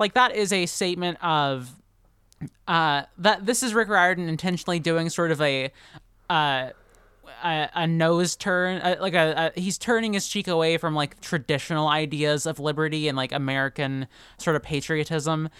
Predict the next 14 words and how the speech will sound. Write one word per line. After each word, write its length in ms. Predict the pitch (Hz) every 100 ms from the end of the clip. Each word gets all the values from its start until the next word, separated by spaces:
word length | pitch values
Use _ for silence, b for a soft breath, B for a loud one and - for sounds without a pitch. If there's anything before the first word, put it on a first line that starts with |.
| B B -
and 440 | 170 175 156 151
saying 520 | - 180 165 160 151 -
those 360 | 165 262 311
things 500 | - 247 196 180 175 -
actually 600 | - 220 262 - 175 160
belong 680 | 151 170 156 147 139 139 139 - B B -
to 380 | - 185 156 151 147
a 80 |
more 340 | 160 165 160 160
diverse 480 | 147 165 151 160 -
community 580 | 156 135 131 113 120
than 220 | 123 135 131
you 140 | 127
realize. 760 | 120 120 117 120 - 143 -